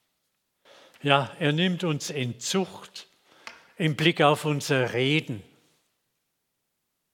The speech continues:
Was reden wir nicht alles an einem Tag? Was haben wir gestern alles geredet und heute schon wieder?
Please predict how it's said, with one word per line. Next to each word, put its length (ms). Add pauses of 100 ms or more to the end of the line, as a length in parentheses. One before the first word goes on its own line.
(1600)
Was 420
reden 560
wir 160
nicht 420
alles 520 (180)
an 200
einem 540
Tag? 500 (3250)
Was 200
haben 180
wir 100
gestern 640
alles 540
geredet 520 (160)
und 300
heute 300
schon 400
wieder? 420